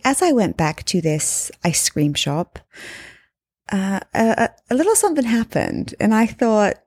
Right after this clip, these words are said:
<sighs> "This has got to be a bigger lesson somehow. This is gonna be something that I think about."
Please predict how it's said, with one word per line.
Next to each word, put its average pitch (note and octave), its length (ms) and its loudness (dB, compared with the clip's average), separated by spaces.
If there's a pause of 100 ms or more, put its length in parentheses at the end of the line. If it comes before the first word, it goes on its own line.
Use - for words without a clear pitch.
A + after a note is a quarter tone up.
<sighs> - 920 -14
"This - 160 -2
has G#3+ 120 2
got - 400 -8
to F#3 120 0
be D#3 520 -6
a E3 60 -6
bigger F3 320 0
lesson D#3+ 340 0
somehow. D3 420 -2
This G3 200 2
is A#3+ 80 2
gonna G#3 240 2
be F3 260 2
something E3+ 440 -2
that E3 120 -2
I E3 80 2
think A#3+ 460 -2
about." - 480 -6